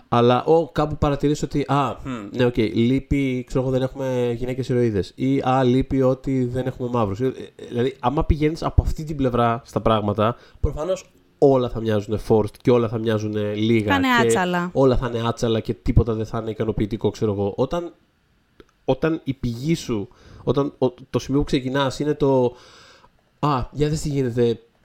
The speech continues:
Speaker 1: τις νύχτες στους δρόμους του Λος Άντζελες», ξέρω εγώ, που είναι μαζεμένοι άνθρωποι από δεκαοκτώ διαφορετικές εθνικότητες και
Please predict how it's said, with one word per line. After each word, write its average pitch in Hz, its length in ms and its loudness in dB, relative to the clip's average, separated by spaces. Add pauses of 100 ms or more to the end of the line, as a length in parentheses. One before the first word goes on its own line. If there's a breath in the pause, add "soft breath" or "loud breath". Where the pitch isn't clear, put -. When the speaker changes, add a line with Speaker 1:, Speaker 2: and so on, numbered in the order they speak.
(320)
Speaker 1:
τις 127 180 -6
νύχτες 127 360 -4
στους 120 140 -4
δρόμους 123 280 2
του 123 60 -2
Λος 117 180 0
Άντζελες», 113 380 0
ξέρω 117 180 2
εγώ, 113 160 4
που 117 100 -4
είναι 117 80 -4
μαζεμένοι 113 520 -2
άνθρωποι 117 340 0
από 110 460 -2 (340)
δεκαοκτώ - 420 -2
διαφορετικές 113 460 0
εθνικότητες 110 720 2
και 110 240 4